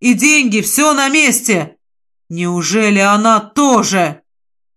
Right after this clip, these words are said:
«Что значит «тоже»?» спросил полицейский, оторвавшись от блокнота.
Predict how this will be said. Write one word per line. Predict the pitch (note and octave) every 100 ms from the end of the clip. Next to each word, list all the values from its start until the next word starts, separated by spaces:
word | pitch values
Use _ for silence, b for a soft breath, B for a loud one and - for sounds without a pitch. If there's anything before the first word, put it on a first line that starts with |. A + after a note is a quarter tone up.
| _ _
«Что | - - - A3 G3+
значит | G3+ G3 G3 F#3 -
«тоже»?» | F#3 E3+ D#3+ G3 A#3 _ _ _ _
спросил | - - A#3 A#3 B3+ A#3+
полицейский, | B3 A#3+ A#3+ A#3+ A#3 B3 A#3
оторвавшись | A#3 A3+ A3+ A3+ - A#3 A#3
от | G3+
блокнота. | A3+ A#3 A3+ A3+ G#3+ G3+ G3